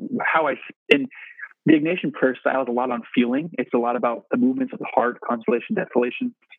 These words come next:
You know, you, you know, "Oh, I saw myself as Peter." Like, I just, I, I put myself in that scene, and I just, I felt like I was from the perspective of Peter, and I had these feelings, and you're supposed to, like, you know, write those things down.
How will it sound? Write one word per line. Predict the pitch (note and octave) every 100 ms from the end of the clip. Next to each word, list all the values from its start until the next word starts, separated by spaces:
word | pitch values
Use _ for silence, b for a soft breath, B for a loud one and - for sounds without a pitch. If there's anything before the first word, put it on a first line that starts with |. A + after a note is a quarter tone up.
| _ C3
You |
know, | A#2+ A2
you, | A2+ A#2 A#2 A2 - - - - -
you | B2+
know, | B2 A2
"Oh, | C#3+
I | C#3 B2+
saw | D#3+
myself | D3+ B2+ D3+
as | A2 - -
Peter." | D#3+ A2+
Like, | A2 A2
I | A#2+ A#2+
just, | A#2 B2
I, | A#2
I | A#2 -
put | -
myself | C3 C3+ B2+
in | B2
that | A2+ - -
scene, | D3+ B2
and | A#2
I | A#2
just, | - -
I | A#2
felt | C#3+ C3+
like | B2
I |
was | B2 -
from | -
the | A#2+
perspective | - - - A#2+ -
of | - - -
Peter, | - A#2 A2 B B B -
and | B2+
I |
had | C3+ B2+
these | A#2+ -
feelings, | E3+ B2 A2+ B2
and |
you're | A#2+
supposed | C#3+ C#3
to, | C3
like, | A#2+
you | B2
know, | A2+
write | A#2+ B2
those | A2+ -
things | G#2
down. | C3 C3+ A#2 A2+